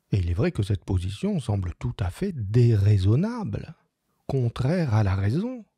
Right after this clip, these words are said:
que de s'enfermer dans l'isolement et dans le désespoir, alors qu'une main est tendue et propose son aide. Et donc on touche ici un facteur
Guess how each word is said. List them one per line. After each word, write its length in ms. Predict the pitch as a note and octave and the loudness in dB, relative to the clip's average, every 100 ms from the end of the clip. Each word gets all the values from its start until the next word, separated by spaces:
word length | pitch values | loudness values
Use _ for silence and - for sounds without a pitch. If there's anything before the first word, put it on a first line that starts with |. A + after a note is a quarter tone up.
| _ _ _ | _ _ _
que 100 | - | -4
de 100 | G#2+ | -2
s'enfermer 480 | G2+ G#2+ - A2 A#2+ | 0 0 2 2 4
dans 100 | G#2+ | 4
l'isolement 540 | G#2+ G#2 G#2+ G#2+ C3 G#2+ | 4 4 4 4 4 2
et 60 | |
dans 120 | G2 | 2
le 80 | G2+ | 2
désespoir, 720 | G2+ G2 F#2+ - E3+ G#3+ F#3+ A#2 _ _ _ _ _ | 2 2 2 -2 -4 -4 -4 -6 _ _ _ _ _
alors 220 | - G#2+ - | -2 -2 0
qu'une 200 | A#2 A2+ | 2 4
main 160 | C3 | 4
est 160 | G#2+ - | 4 2
tendue 560 | A2 B2 F3 B3 G3+ | 4 4 2 2 2
et 80 | A2 | 2
propose 440 | - G#2 - B2 G#2+ | 0 -2 2 0 0
son 300 | - A#2+ A3 | 0 0 -2
aide. 360 | A3 A#2+ A2+ - _ _ _ _ _ | -6 -8 -10 -14 _ _ _ _ _
Et 60 | B2 | -2
donc 220 | A2+ - | -2 0
on 100 | G#2+ | -2
touche 320 | - F3+ E3 | 0 -2 -2
ici 300 | A2 G2 F3+ | -2 -2 0
un 120 | F#3 G2+ | 0 0
facteur 540 | - - - G#3 D3 | -2 -8 -2 0 0